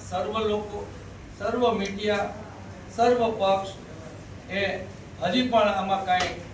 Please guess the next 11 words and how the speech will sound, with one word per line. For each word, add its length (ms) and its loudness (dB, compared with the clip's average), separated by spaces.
અ, 40 -4
લસ-, 360 -4
લશ્કરની 720 -2
કાર્યવાહીનું 1000 2
કદાચ 320 2
સરકાર 460 -2
વિચારે 400 -2
તો 520 -2
સાથે 320 -4
જ 180 -2
રહેશે 260 -2